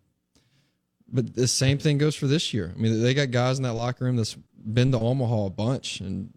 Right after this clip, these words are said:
you know, that, that went in nineteen, that went in twenty twenty-one. Um, they got guys that have a ring. You know, I, a, a lot of,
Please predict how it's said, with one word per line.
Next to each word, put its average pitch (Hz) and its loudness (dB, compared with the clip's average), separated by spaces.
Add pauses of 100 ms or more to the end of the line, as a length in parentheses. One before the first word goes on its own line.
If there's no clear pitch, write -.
(120)
you 117 -4
know, 98 -2
that, 104 0
that 110 0
went 113 0
in 120 2
nineteen, 113 0
that 90 -4
went 107 0
in 113 -6
twenty 110 0 (100)
twenty-one. 107 0 (720)
Um, 101 -6 (600)
they 127 2
got 143 -2
guys 135 -2
that 110 -6 (160)
have 120 0
a 120 0
ring. 120 0 (320)
You 95 -6
know, 101 2
I, 110 0 (840)
a, 107 -8 (140)
a 98 -2
lot 120 2
of, 131 -2